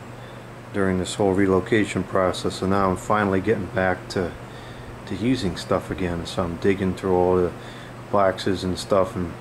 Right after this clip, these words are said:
bringing out these pieces I haven't used in a while. And, uh, I put it up to high, and I was just,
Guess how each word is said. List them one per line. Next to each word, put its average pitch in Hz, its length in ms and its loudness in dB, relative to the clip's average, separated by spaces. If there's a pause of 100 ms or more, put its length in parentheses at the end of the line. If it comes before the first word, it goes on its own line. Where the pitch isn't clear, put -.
(140)
bringing 95 300 2
out 92 180 2
these 90 180 -4
pieces 92 440 -2
I 90 80 4
haven't 95 360 2
used 101 220 -2
in 95 100 -2
a 87 60 -2
while. 87 380 0 (880)
And, 87 420 -2
uh, 147 320 -4
I 98 80 4
put 113 240 0
it 104 80 2
up 98 160 0
to - 60 -4
high, 98 540 0 (640)
and 101 140 -2
I 98 100 4
was 95 140 2
just, 170 160 -4